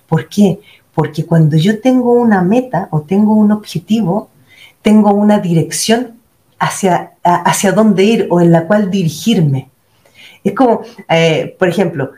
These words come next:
yo voy a salir de casa y digo, "Ya, voy a salir de paseo, eh, hoy día". Entonces, un, un día de fin de semana y digo, "Voy a salir de paseo".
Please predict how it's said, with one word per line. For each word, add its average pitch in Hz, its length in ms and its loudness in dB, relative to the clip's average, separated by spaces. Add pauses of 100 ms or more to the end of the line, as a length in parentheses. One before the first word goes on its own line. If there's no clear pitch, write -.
yo 202 160 2
voy 247 140 4
a 240 80 0
salir 202 420 -2
de 170 180 0
casa 233 560 -2
y 175 60 -2
digo, 196 360 0
"Ya, 143 280 -6
voy 196 280 0
a 233 100 0
salir 214 400 -2
de 226 100 0
paseo, 233 720 -2
eh, 170 420 -2
hoy 196 160 2
día". 139 240 -10
Entonces, 165 300 -10
un, 175 320 -4
un 175 180 -2
día 180 200 2
de 170 80 2
fin 175 200 -6
de 165 80 -4
semana 214 320 -2
y 247 60 -2
digo, 214 200 -2
"Voy 202 140 0
a 202 60 0
salir 196 320 -2
de 196 100 0
paseo". - 460 -8